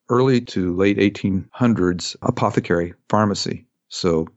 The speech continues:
you know, everything that you would see in an apothecary at that time, he has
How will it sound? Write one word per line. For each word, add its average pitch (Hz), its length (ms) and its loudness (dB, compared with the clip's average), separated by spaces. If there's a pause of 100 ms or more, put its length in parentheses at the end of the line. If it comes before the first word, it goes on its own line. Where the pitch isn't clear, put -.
you 87 100 -2
know, 85 120 0
everything 104 440 2
that 104 100 2
you 101 100 2
would 101 120 2
see 104 320 2
in 98 340 -2 (460)
an 107 180 -2
apothecary 107 600 2
at 98 80 -2
that 104 180 0
time, 90 380 0
he 95 160 0
has 92 420 0